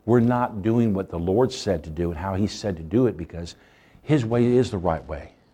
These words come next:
You're no longer your own person. You no longer can say, "I can do what I want to do." No, you can't, because you've been bought with a price.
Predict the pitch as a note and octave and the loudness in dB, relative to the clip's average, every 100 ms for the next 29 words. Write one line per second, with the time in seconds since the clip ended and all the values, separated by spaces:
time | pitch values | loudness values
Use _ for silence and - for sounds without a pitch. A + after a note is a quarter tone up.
0 | _ _ _ _ _ - - - C3 B2+ | _ _ _ _ _ -20 -20 4 8 10
1 | B2 C#3+ C3+ A#2+ C3+ D3 A#2 F#2 E2 D#2 | 10 8 8 8 8 8 6 2 -2 4
2 | G#2+ A2+ G#2+ G2 E2+ A#2 A2 - D#2+ C#2 | 6 8 6 4 0 0 0 0 -8 -12
3 | _ _ _ _ _ _ _ _ _ - | _ _ _ _ _ _ _ _ _ 4
4 | C#3+ D#3+ D3+ D3 B2 A2+ C#3 D3+ C3+ A2 | 8 10 8 6 6 10 10 10 6 0
5 | G#2 G2 - B2+ G#2 G2 - - - _ | -2 -4 -2 2 4 4 0 -14 -20 _
6 | - G#2 B2+ B2+ B2 G2 G#2+ A#2 G#2+ F#2+ | 0 4 4 4 0 2 4 6 6 4
7 | G#2+ F2+ G#2 F#2 F#2+ A#2 - F2+ D#2 D#2+ | 2 2 2 4 2 2 -2 -8 -4 -6
8 | C#2+ - _ - A2 C3+ C#3 C3+ C#3+ D#3 | -8 -20 _ 0 2 6 4 2 -2 -2
9 | G#2 G#2+ B2 A2 C#3 G#2 A2 F2 C3+ C#3+ | -2 0 0 4 4 6 4 8 10 10
10 | F#2 - - - - - A#2 B2+ G2+ - | 8 0 -14 -20 -18 4 8 8 6 4
11 | C3+ C3+ G#2+ D#2+ - - | 6 6 4 0 -10 -10